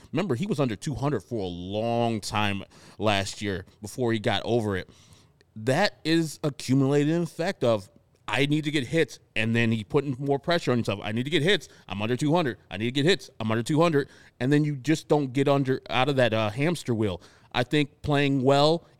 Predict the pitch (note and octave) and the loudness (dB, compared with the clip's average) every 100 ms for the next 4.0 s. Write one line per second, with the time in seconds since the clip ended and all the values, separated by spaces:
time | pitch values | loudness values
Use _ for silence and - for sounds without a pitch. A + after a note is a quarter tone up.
0 | _ A#2+ C3+ C3+ C3 C3+ B2+ B2+ C#3 B2 | _ -2 2 4 4 4 2 -2 -2 0
1 | C#3 A#2+ - G#2+ A#2+ A#2+ B2 A2 A2 A2+ | 0 -2 -2 -4 -2 0 0 -2 -2 -4
2 | - - A#2 A2 A2+ A2 - A#2+ - - | -6 -4 -4 -2 -4 -4 -4 -4 -4 -14
3 | - - D3+ - C3+ C3+ A2 G#2 G2+ | -20 -4 -4 0 0 0 0 0 -2